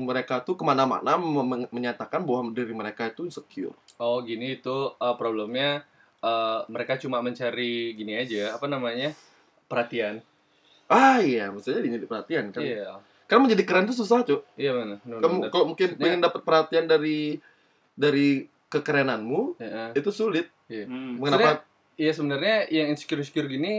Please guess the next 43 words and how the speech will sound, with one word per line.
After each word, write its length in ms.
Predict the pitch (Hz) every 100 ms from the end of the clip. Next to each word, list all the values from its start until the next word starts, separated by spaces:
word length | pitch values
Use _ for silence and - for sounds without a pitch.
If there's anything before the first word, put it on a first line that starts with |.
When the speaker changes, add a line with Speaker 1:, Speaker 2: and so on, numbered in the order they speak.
| -
Speaker 2:
zaman-zaman 540 | 139 143 139 135 143 135
emo 340 | 127 120 131
dulu 260 | 151 139 170
juga 180 | 202 151
udah, 180 | 131 113 104
udah 180 | 110 107
ada 220 | - 127 107
kan. 100 | 123
Speaker 1:
Iya, 240 | 170 190 110
emo 200 | 139 226
kurang. 280 | 165 143
Speaker 3:
Cuman 140 | 139 202
bahasanya 480 | 170 151 143 147 190
beda 260 | 135 117
kan, 140 | 123 120
bahas-, 260 | 120 117 107
Speaker 2:
Iya. 160 | 98
Speaker 3:
bahasanya 460 | 117 131 135 113 131
Speaker 1:
Iya. 140 | 107 -
Speaker 3:
ya. 160 | -
Speaker 2:
Kalau, 180 | - 147 139
kalau 200 | 151 143
kayak 160 | 151
bilang 240 | 143 143 143
ke 160 | 160
emo 320 | 131 113 127
kan, 240 | 175 226 214
walai. 720 | 175 110 120 190 143 156 233 - _ _ -
Speaker 3:
Eh, 280 | 131 131
Speaker 1:
Hmm. 200 | 143 202 220
Speaker 3:
iya, 220 | 196 135 127 117
dulu 300 | 113 117 117
gitu. 100 | 110
Speaker 2:
Iya, 140 | 117 117
sering 180 | 120 147
nongkrong 280 | 151 156 156 143
di 100 | 147
Speaker 3:
Cuman 100 | 151
Speaker 2:
Ramayana 380 | 151 151 127 135
ya 100 | 208 190
pasti 220 | 147 -
Speaker 3:
Iya. 80 |
Speaker 2:
ya. 80 | 131